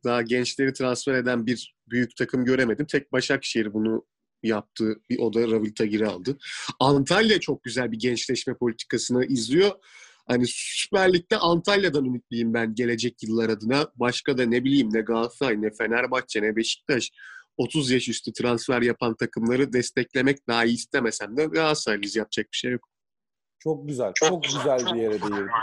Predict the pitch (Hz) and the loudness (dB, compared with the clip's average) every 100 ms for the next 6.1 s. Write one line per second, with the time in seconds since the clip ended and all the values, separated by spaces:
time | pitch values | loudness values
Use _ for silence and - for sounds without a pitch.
0 | - - 107 147 151 131 - 135 135 131 | -4 -6 -2 -2 -2 -10 -8 -8 -6 -6
1 | 123 131 - 135 117 101 - - - 131 | -6 -8 -6 -4 -2 -2 -4 -8 -12 -16
2 | 135 151 139 120 - - 135 - 117 120 | -6 -4 -2 -4 -8 -6 -6 -4 -4 -4
3 | 123 123 120 - - - 110 - 101 - | -4 -4 -4 -6 -6 -10 -14 -12 -10 -10
4 | _ _ _ _ _ _ - 107 101 101 | _ _ _ _ _ _ -8 -4 -2 -4
5 | 98 95 95 101 101 101 101 - 101 92 | -4 -4 -2 -2 -2 -2 -4 -6 -10 -10
6 | - | -12